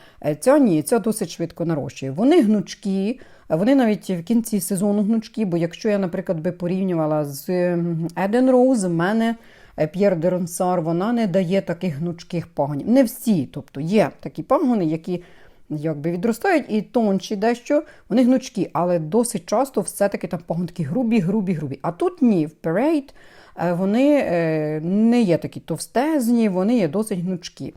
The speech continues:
Тому можна її протягом сезону, я так розумію,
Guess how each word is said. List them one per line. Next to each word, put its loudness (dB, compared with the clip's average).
Тому 4
можна 4
її -2
протягом -2
сезону, 0
я 2
так -10
розумію, 0